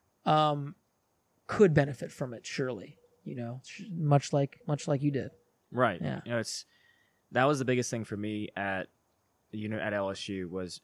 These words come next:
Speaker 2: what connections can I build? What relationships can I grow
Speaker 1: Right.
Speaker 2: while I'm there? You know, as
Speaker 1: Right.
Speaker 2: opposed to getting a phenomenal education from a phenomenal university, it's
Speaker 1: Yeah,
Speaker 2: a matter
Speaker 1: don't wait.
Speaker 2: of it's a
Speaker 1: Yeah.
Speaker 2: matter of getting what can I, what, what can I take from here and go forward with,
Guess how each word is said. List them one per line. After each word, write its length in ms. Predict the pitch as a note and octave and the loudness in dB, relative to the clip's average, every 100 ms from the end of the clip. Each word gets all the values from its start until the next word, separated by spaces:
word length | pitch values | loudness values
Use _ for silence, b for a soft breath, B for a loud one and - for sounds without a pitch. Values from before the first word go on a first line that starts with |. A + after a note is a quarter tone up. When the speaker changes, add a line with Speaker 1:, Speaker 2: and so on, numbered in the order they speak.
| _ - | _ -8
Speaker 2:
what 260 | A2 B2 | -4 -4
connections 540 | - A#2 G2+ - G2+ - | -4 -4 -4 -6 -8 -8
can 160 | A2 | -6
I 80 | G2 | -6
build? 380 | F2+ F#2+ F#2 F#2 | -4 -4 -4 -4
What 120 | F#2+ | -6
relationships 520 | G2 F#2 F2+ - F#2 | -6 -8 -8 -12 -12
can 120 | - F#2+ | -10 -10
I 100 | F2 | -8
grow 500 | F#2 F#2 E2+ D#2 - _ _ _ - | -6 -4 -4 -8 -12 _ _ _ -4
Speaker 1:
Right. 100 | C#3 | 2
Speaker 2:
while 200 | G2+ G#2 | 4 2
I'm 220 | F#2+ F2+ | 0 -4
there? 360 | F2+ E2 D2+ - _ _ _ _ | -6 -6 -8 -14 _ _ _ _
You 80 | G#2+ | -2
know, 80 | G#2 | 0
as 120 | C#3 | 0
Speaker 1:
Right. 100 | B2+ | 2
Speaker 2:
opposed 280 | B2 A#2+ - | 2 2 -2
to 100 | G#2 | -2
getting 200 | A2 G#2 | -2 -4
a 40 | |
phenomenal 440 | - G#2 G#2+ G2+ | -4 -2 -2 -2
education 520 | G2 G2 G2+ F#2+ G#2+ G2 | -4 -6 -4 -4 -6 -8
from 140 | G2+ | -8
a 80 | G2 | -8
phenomenal 420 | - G2+ G#2 G2 | -4 -2 -2 -2
university, 720 | G#2 F#2+ B2+ C#3 G#2+ F#2+ F2+ b b b - | -2 2 4 4 0 -6 -8 b b b -2
it's 140 | B2+ | 0
Speaker 1:
Yeah, 60 | A#2+ | 8
Speaker 2:
a 20 | |
matter 140 | A#2 | 10
Speaker 1:
don't 100 | D#3 | 12
wait. 160 | D#3 C3+ | 12 10
Speaker 2:
of 120 | - - B B B B B | 6 -10 B B B B B
it's 140 | D3 | -2
a 40 | C3 | 2
Speaker 1:
Yeah. 40 | |
Speaker 2:
matter 240 | A#2+ B2+ A#2 | 4 4 2
of 160 | F#2+ | 0
getting 540 | A#2+ A#2+ B2 A2+ G2 A2+ _ _ - _ _ B2 | 0 2 2 -2 -6 -12 _ _ -20 _ _ -8
what 180 | A#2+ B2 | -4 -2
can 100 | C3 | 0
I, 160 | A2+ G#2 - | -2 -4 -2
what, 300 | C3+ C#3 - | 2 2 2
what 200 | C3+ C#3 | 0 2
can 100 | D3 | 0
I 80 | A2 | -2
take 320 | - C3+ C#3 | 0 -2 0
from 180 | C#3 A2+ | -2 -4
here 440 | - B2 A2 G#2 | -2 2 2 0
and 160 | - A2 | -4 -4
go 160 | G#2+ G2+ | -2 -2
forward 500 | - A2+ G#2 F#2 F2+ | -4 -4 -4 -4 -4
with, 440 | F#2 C#2+ - | -6 -6 -10